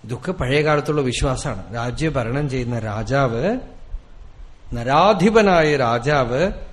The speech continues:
ഭഗവാന്റെ സ്വരൂപമാണെന്നാണ്. വിവേകാനന്ദ സ്വാമികൾ അമേരിക്കയിൽ പോയി തിരിച്ചു വന്നപ്പോ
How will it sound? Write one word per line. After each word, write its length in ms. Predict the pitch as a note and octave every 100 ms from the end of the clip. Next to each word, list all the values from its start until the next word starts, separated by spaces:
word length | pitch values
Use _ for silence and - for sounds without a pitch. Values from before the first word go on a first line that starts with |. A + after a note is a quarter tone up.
| -
ഭഗവാന്റെ 500 | F#2+ A2 C#3 E3+ F#3
സ്വരൂപമാണെന്നാണ്. 880 | - C#3+ B2+ C3 C3+ G#2+ G#2 F#2 G#2+
വിവേകാനന്ദ 680 | A#2+ C#3 E3 E3+ E3+ D#3 D3
സ്വാമികൾ 540 | - C3 B2+ A#2+ F3
അമേരിക്കയിൽ 500 | C3+ D3 E3 E3+ D#3+
പോയി 180 | C#3 C#3+
തിരിച്ചു 380 | C3+ A#2 A2 D3+
വന്നപ്പോ 600 | A#2+ A#2+ D#3 B2+ G2